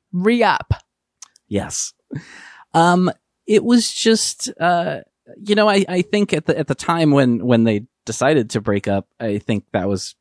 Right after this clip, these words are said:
Speaker 2: because I think everyone was maybe not, uh, like, super depressed like I was when I left, but I think everyone, um, was kinda just had, moving in different directions with life. And, uh, three of the guys are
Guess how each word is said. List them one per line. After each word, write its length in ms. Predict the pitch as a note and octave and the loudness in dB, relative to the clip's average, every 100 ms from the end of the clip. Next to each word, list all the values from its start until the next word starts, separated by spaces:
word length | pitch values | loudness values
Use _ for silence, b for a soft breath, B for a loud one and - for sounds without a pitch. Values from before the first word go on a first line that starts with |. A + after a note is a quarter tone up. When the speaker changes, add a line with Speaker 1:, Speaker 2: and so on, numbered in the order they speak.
| _ - | _ -12
Speaker 2:
because 360 | A2+ A2 F#2+ | -2 -2 0
I 80 | G2 | -2
think 180 | A2+ A2 | 0 0
everyone 400 | A2+ G#2+ G#2 G2+ | 0 2 2 0
was 200 | F#2 - b b - | -6 -8 b b -2
maybe 240 | E3 D3+ | 2 2
not, 300 | C3+ A#2+ A#2 _ _ - | 2 2 0 _ _ -8
uh, 360 | C#3+ A2 G2 G2 | -4 -2 -4 -6
like, 200 | F#2 F#2+ _ _ _ _ C#3+ | -8 -10 _ _ _ _ -12
super 420 | - - A#2 G2 | -6 -2 0 0
depressed 500 | G2 - B2 - - | -2 0 0 0 -6
like 180 | G#2 A2 | -4 -2
I 120 | G#2+ | -2
was 280 | G2 G2+ A2 | -2 -6 -6
when 120 | G2 | -4
I 80 | F#2+ | -4
left, 400 | F#2+ F2+ - - | -4 -8 -10 -2
but 220 | G2 - b b b | -2 -4 b b b
I 80 | D3 | 0
think 180 | D3+ C#3+ | 0 0
everyone, 680 | C#3+ C3+ C3+ C3 C#3+ B2+ - - | -2 -2 -4 -4 -6 -10 -12 -8
um, 580 | A#2+ A2+ A2 G#2+ A#2 - | -4 -2 -2 0 -2 -4
was 240 | D4 A#3 - | -4 -4 -2
kinda 280 | B3 A3 | -2 0
just 260 | G3+ F#3 - | -2 -6 -4
had, 180 | F#3+ E3+ | -4 -4
moving 540 | E3 D3+ D#3+ E3 D#3 | -6 0 0 2 2
in 140 | D3 C3+ | 2 0
different 320 | D3+ C#3 B2+ | 0 -2 2
directions 520 | B2 B2 - B2 A#2+ | 2 0 0 0 0
with 200 | B2 A#2 | -2 -2
life. 380 | G#2+ A2+ A2+ - | 0 0 -2 -2
And, 260 | G#2 G2 - b b _ - | -2 -2 -4 b b _ -4
uh, 300 | G2 F2+ F#2 - | -2 0 -2 -8
three 240 | - A2+ | -4 0
of 60 | G#2 | 0
the 80 | |
guys 320 | G2+ F#2+ F#2+ G2+ | 2 2 2 0
are 240 | F#2 | -2